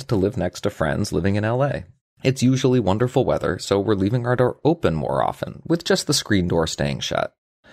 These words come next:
Our next-door neighbors and us share a balcony, and the only way for them to access the garage is by passing our apartment's front door. My question is this. When our neighbors are coming and going from the garage to their apartment,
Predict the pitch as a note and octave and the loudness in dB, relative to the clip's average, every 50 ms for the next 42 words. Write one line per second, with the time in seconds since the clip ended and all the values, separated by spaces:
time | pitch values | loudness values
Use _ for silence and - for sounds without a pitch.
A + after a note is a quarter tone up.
0 | - - - - - D#2+ E2 D#2 D2+ - - F#2+ G#2 G#2 F#2 E2 E2+ D#2+ - A2+ | -20 -18 -6 -2 0 0 2 0 -2 0 2 2 2 4 4 2 2 2 2 0
1 | B2 B2 C3 A#2+ - D#2 E2 G2 - - - - E2 F#2+ - B2 C3 C#3 C#3 C3+ | 2 2 0 2 2 2 2 0 -2 -2 -2 0 0 2 2 2 0 0 0 -2
2 | - - - - - _ _ _ - - F#2+ F#2 - - G#2 A#2 D3+ F3 E3 B2+ | -4 -4 -6 -8 -12 _ _ _ -2 0 2 2 2 2 2 2 2 2 2 2
3 | F#2 F2 G2 - - F2+ E2 D#2+ - - - - E2 F2 F2+ - - F2 F2+ - | 2 2 0 0 -2 -2 -2 -2 -4 -4 -8 -6 -6 -6 -6 -4 -4 -4 -4 -4
4 | - E2 D#2+ - D2+ F2 A#2+ D3+ D3+ A#2 F2+ F2 G2 A2 - - F2+ - - - | -4 -6 -4 -4 -2 0 2 2 4 4 4 2 2 0 -2 -4 -4 -2 0 0
5 | - - - - - - - B2 - B2 A2+ - - E2+ E2 E2+ - - - B2+ | -2 -2 -4 -4 -2 -2 -2 0 0 -2 -2 0 2 2 2 0 0 -2 -2 -2
6 | - - F#2+ G2+ - - - D#2+ E2 - - C#2+ C#2 - - - - _ _ _ | 0 0 -2 -2 -2 0 0 0 0 0 -2 -2 0 -2 -2 -4 -10 _ _ _
7 | _ _ _ - - _ _ _ _ - - - - - A#2 A2+ A2 - - A2+ | _ _ _ -20 -20 _ _ _ _ -4 -4 -2 0 0 -2 -2 -2 0 0 0
8 | G#2+ G#2+ - - A#2 A2+ - - - - - - _ _ _ _ _ _ - - | 0 0 0 0 -2 -2 -2 -4 -8 -10 -12 -16 _ _ _ _ _ _ -20 -20
9 | _ - G#2 A2 E3+ G3 G3+ C#3+ - - - - G2 A#2 - - - F2+ - - | _ -4 0 2 2 4 4 2 2 2 2 0 0 0 0 -2 -4 -4 -4 -4
10 | - E2+ G2 A#2+ B2+ B2+ A#2+ F2+ D#2 D2 C#2+ D#2+ F#2 F2+ - - - F2+ G2+ A#2 | -2 0 0 2 2 0 0 0 0 0 0 0 -2 -2 -4 -2 0 0 2 2
11 | A#2+ A#2 - F2 C#2+ B1+ G#1+ - D2 E2 E2+ - - - - - - - F#2 - | 0 0 0 0 2 2 2 2 0 0 -2 -2 -2 0 0 2 2 4 2 2
12 | - - C#2 - - - - - - | 2 0 -2 -2 0 -2 -4 -4 -6